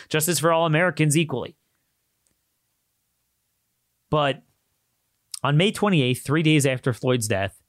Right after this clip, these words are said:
there emerged the first hint that the narrative may have been too hastily constructed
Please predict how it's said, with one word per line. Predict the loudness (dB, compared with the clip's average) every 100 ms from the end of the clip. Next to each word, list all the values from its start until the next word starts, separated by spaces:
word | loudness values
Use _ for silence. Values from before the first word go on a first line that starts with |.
| _ _ _ -4
there | 0
emerged | 2 2 0 -2
the | -4
first | 0 -2 -2
hint | -2 0 -2
that | -2
the |
narrative | -2 0 0 -2 -2
may | -2 -2
have | -2 -2
been | -4
too | 0 -2
hastily | 0 -2 -2 0 0
constructed | 0 -2 -2 -6 -6 -8